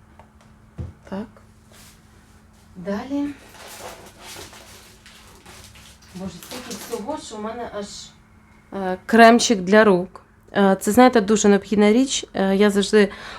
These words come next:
говорю, що, е, в мене, е, ну, таку от вітряну погоду в мене завжди дуже пересихають шкіра рук. Це от, ну, це завжди. Дякую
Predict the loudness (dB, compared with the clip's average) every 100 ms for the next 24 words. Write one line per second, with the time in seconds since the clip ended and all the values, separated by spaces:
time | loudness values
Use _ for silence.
0 | -8 2 6 6 6 0 2 4 4 2
1 | 0 0 2 4 6 6 4 4 0 -4
2 | -4 0 0 0 -2 -8 -4 -2 2 2
3 | 2 -4 -12 -8 -4 -4 2 2 2 2
4 | 4 4 4 6 4 4 -4 -2 2 2
5 | 0 -12 -20 -18 -16 -8 0 2 2 4
6 | 4 4 2 -2 0 -2 2 4 2 0
7 | -6 0 2 4 4 4 2 -8 -2 0
8 | 2 -2 -10 -20 -20 _ -4 -2 -2 -2
9 | -2 -4 -2 -2 -4 -14 -20 -20 -20 -20
10 | 2 6 6 4 -2 -2